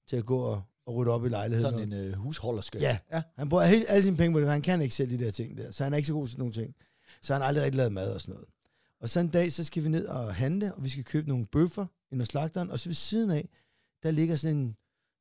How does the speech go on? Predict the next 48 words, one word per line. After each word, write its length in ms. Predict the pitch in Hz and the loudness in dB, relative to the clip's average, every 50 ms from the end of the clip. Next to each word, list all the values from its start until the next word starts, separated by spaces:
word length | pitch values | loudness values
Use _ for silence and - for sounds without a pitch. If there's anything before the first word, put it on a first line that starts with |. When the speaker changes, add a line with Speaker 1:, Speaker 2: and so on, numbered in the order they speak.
| _ _ - | _ _ -10
Speaker 1:
det 40 | 139 | -8
er 20 | |
sådan 140 | 139 170 170 | -4 -4 -4
en 40 | 147 | -4
grønhandler, 580 | - - 123 156 170 156 151 147 147 143 139 123 | -2 -2 0 2 2 4 2 2 2 0 0 0
der 120 | 127 123 | 0 -2
er 40 | 117 | -2
blomster 540 | - - 117 131 160 - - - - 139 131 | -2 -2 -2 -2 -2 -2 -6 -6 -4 -2 -2
og 340 | 123 120 110 107 107 110 | -2 -2 -4 -4 -4 -2
vin 460 | 123 139 143 143 - 196 131 123 120 113 | -2 -2 -2 -4 -4 -2 0 0 0 0
og, 540 | 107 104 101 98 98 98 98 98 92 90 90 - | -2 -4 -6 -8 -8 -8 -8 -8 -10 -10 -10 -8
du 60 | 110 | -6
ved, 360 | 110 110 104 101 98 98 95 | -6 -6 -6 -8 -10 -12 -12
øh, 60 | 95 92 - - _ _ _ | -14 -16 -18 -20 _ _ _
frugt 320 | - 127 127 120 _ - - | -8 -8 -8 -8 _ -10 -8
og 180 | - 107 104 | -8 -6 -4
lækre 300 | 107 131 151 - - 139 | -2 -2 -2 0 -2 -4
ting 320 | 107 - 117 113 - - - | -4 -2 -4 -4 -6 -8 -14
og 60 | - | -14
sådan 160 | - 95 95 | -12 -12 -12
noget, 220 | - - - 110 | -10 -8 -6 -4
ikke? 140 | 107 104 120 _ _ _ _ _ _ _ _ _ _ _ _ _ _ - | -4 -4 -6 _ _ _ _ _ _ _ _ _ _ _ _ _ _ -10
Og 80 | 135 131 | -8 -6
så, 320 | - - 196 180 165 160 - | -4 -2 -2 -2 -2 -2 -4
så 140 | - - 160 | -6 -6 -4
ringer 160 | 160 175 - | -2 0 0
min 120 | 165 156 139 | 0 0 -2
kone, 360 | - 160 170 196 202 175 160 - _ _ _ _ _ | 0 0 0 0 0 -2 -4 -8 _ _ _ _ _
så 120 | - 143 139 | -8 -6 -6
siger 200 | - - 147 135 | -4 -2 0 0
hun, 140 | 135 131 - _ _ _ _ _ _ _ _ _ - | 0 0 -2 _ _ _ _ _ _ _ _ _ -2
"Gider 220 | 196 208 208 196 | 4 8 8 8
I 40 | 180 | 8
købe 360 | - - - 165 165 160 165 | 8 6 4 4 4 4 4
en 100 | 156 147 | 2 2
rød 220 | 131 165 196 202 180 | 2 4 4 2 2
peber 460 | 165 170 175 180 190 196 170 - _ - | 4 4 4 6 6 4 0 -2 _ -4
og 140 | 143 143 139 | -2 0 0
nogle 160 | 135 131 120 | 0 0 0
sommerløg 520 | - - - 156 165 185 175 156 131 - - - - - | -2 0 2 2 2 4 2 2 2 0 -4 -8 -16 -12
med 160 | 160 147 143 143 | -6 -4 -2 0
hjem?" 280 | 147 143 - 170 175 - _ _ _ _ _ _ _ _ _ _ _ - | 0 0 -2 -4 -10 -20 _ _ _ _ _ _ _ _ _ _ _ -6
Og 120 | - 139 131 | -4 -2 0
så 120 | 160 160 | 0 -2
siger 200 | 139 147 165 165 | -2 0 0 0
jeg 80 | 156 135 | 0 0
til 160 | - - - | -2 -4 -4
Jacob, 300 | 131 - - 139 139 | -4 -2 -4 -4 -6